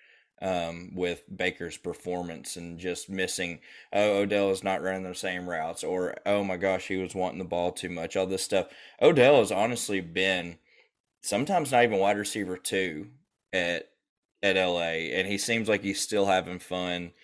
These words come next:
He's already almost doubled his production in Cleveland in the five or six games he's been with the Rams.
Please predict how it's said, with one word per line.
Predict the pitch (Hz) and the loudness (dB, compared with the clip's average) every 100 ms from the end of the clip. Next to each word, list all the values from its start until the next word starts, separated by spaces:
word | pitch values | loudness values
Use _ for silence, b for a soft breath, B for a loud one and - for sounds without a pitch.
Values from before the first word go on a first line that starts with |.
| b b b | b b b
He's | - 98 98 95 95 - 101 | -4 -2 0 -2 -4 -4 0
already | 104 101 101 98 92 90 | 2 4 4 4 2 -2
almost | 80 104 92 95 87 | 0 0 -2 -4 2
doubled | 101 104 95 | 4 4 2
his | 90 90 | 2 0
production | - 90 92 90 - 87 | -6 0 0 0 -4 -6
in | 87 85 | -6 -8
Cleveland | - 95 90 90 85 | -2 -2 -2 -6 -6
in | 78 87 | -8 -6
the | 85 | -8
five | - 90 87 85 85 92 | 4 6 8 6 2 -6
or | |
six | 90 95 92 - | -4 -4 -4 -2
games | 90 90 92 | -2 -2 -6
he's | 87 | -8
been | - 90 | -6 -6
with | 82 | -6
the | 82 | -8
Rams. | 87 95 90 85 85 | -4 -2 -2 -6 -10